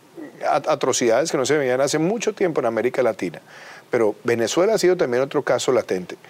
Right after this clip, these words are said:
Entonces, yo lo que creo es que todos estos, estos gobiernos que se llaman progresistas tienen que marcar por lo menos una línea de coherencia con la Carta Democrática Interamericana, porque hoy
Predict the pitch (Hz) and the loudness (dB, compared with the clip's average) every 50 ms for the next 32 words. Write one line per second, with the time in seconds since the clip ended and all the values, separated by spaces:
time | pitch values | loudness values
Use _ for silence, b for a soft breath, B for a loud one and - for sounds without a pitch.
0 | B B B B B - 139 139 - 175 175 170 - 220 214 185 - - - - | B B B B B -4 -4 -2 0 0 0 0 0 0 0 -2 -4 -6 -4 -2
1 | 156 208 277 311 - 180 - - 139 147 - - - 185 - - - 190 190 196 | -2 -2 -2 -2 -6 -4 -2 0 0 0 0 0 0 -2 -2 0 0 2 4 4
2 | 185 185 190 180 - 196 202 180 - - - 147 - - 180 175 165 151 127 123 | 2 2 0 0 0 0 0 0 -2 -2 -2 -2 0 0 0 0 2 2 4 4
3 | 120 123 143 151 147 151 117 113 101 98 107 104 113 131 135 - 147 131 113 101 | 2 2 0 0 0 0 -2 0 0 0 0 0 0 -2 -2 0 0 0 0 0
4 | 98 - 131 117 - - 113 110 - B B B B B B B - 147 147 160 | 0 0 -2 -2 -2 -2 -4 -4 -6 B B B B B B B -2 0 0 0
5 | 180 170 170 170 143 131 123 113 139 135 139 135 135 135 - - 180 190 208 196 | 0 0 0 0 0 0 0 -2 -2 -2 0 0 0 -2 -2 -2 -2 -2 0 0
6 | 247 247 233 165 143 151 180 190 - - 196 190 180 190 185 185 190 190 180 160 | 0 0 2 2 2 2 0 0 0 0 0 2 2 2 2 2 2 2 2 2
7 | 139 - - - 131 120 113 123 123 123 - 170 156 160 143 135 113 - 127 117 | 2 0 0 0 2 2 4 2 2 2 0 -2 -2 0 0 -2 0 0 -2 -2
8 | 120 - 147 147 135 113 101 - 123 110 - 143 156 151 135 120 127 117 113 107 | 0 0 0 0 0 0 0 0 0 0 0 0 0 0 0 0 0 0 2 2
9 | 104 107 98 - 117 120 143 147 B B B B B B - - 143 131 117 - | 0 0 0 0 0 0 0 -4 B B B B B B -4 -2 0 0 0 2
10 | - 120 120 147 202 269 302 294 | 2 4 4 4 4 2 0 -2